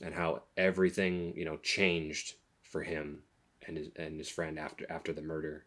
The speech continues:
And, you know, they weren't friends anymore after that. I don't know how you could be, like, his life was just thrown, thrown out the window. Um, so, so that's one side of it. And then the other story is the narrator,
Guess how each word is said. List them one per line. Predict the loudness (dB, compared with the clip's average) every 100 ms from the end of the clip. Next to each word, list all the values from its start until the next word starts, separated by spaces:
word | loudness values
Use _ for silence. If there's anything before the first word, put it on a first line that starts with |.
| -12
And, | -10 -10
you |
know, | -10 -2
they | 2
weren't | 4 4 2 -2 4
friends | 4 4
anymore | -2 -2 -4
after | -4 -4
that. | -4 -6 -10 _ -20 -20 -20 _ _ _ -4
I |
don't | 0
know | 2 2
how | 2
you | 0 0
could | 0
be, | 2 2
like, | 0
his | -2 -2
life | 4 4 4
was | 0 -2
just | -4 -4
thrown, | -6 -4 -6 -10 -16 _ _ _ _ _ _ _ _ -8
thrown | -4 -2
out | -2
the | -4
window. | -2 -4 -6 -12 -20 -10 -10 -6
Um, | -4 -2 -4 -10 -20 -20 _ -20 -6
so, | 2 2 2 -12 _ 6
so |
that's | 10 10 10
one | 6
side | 6 4 4 2
of | -2
it. | -4 2
And | 6
then | 8
the | 8
other | 8 8 6
story | 8 8 10 10 6 2
is | 0
the | 2
narrator, | 4 6 6 4 4 2 0